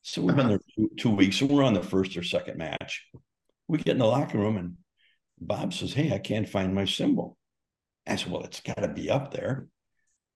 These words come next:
So this is the, we're there six weeks. This is the fourth week into it. And I look up and I said, "Oh, shit,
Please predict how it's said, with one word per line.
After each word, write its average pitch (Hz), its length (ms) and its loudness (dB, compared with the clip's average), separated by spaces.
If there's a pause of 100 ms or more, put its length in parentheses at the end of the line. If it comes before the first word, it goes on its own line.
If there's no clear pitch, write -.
(140)
So 104 420 2
this 123 320 2
is 117 200 -2
the, 101 440 2 (380)
we're 104 200 2
there 110 180 4
six - 360 -2
weeks. 98 240 2
This 104 180 -2
is 92 100 -4
the 95 60 -4
fourth 107 360 0
week 104 240 0
into 87 320 -4
it. - 160 -14 (1400)
And 104 140 4
I 104 40 4
look 143 260 4
up 160 180 0
and 113 100 0
I 104 60 0
said, - 160 -6
"Oh, 131 80 2
shit, - 400 0